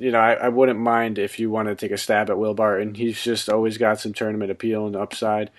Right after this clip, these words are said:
Uh, he's playing big minutes again, thirty-nine in the last game, thirty-five in the game prior than that. He's just a rebounding machine at his position.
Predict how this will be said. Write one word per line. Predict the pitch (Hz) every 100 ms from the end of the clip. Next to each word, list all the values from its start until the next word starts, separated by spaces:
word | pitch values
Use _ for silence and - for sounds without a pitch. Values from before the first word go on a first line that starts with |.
| - - _
Uh, | 98 104
he's | 104
playing | - 113 107
big | 113 107
minutes | 110 104
again, | 107 110 107
thirty-nine | 123 117 113 113 110
in |
the | 107
last | 107 107 -
game, | 113 110
thirty-five | 110 113 107 113 110
in |
the | 110
game | 110 104
prior | 113 110 110
than | 113
that. | 110 110 95
He's | 113
just | 113 -
a | 110
rebounding | 120 113 110 110
machine | 104 - 117 110
at | 104
his | 98
position. | 98 101 101 101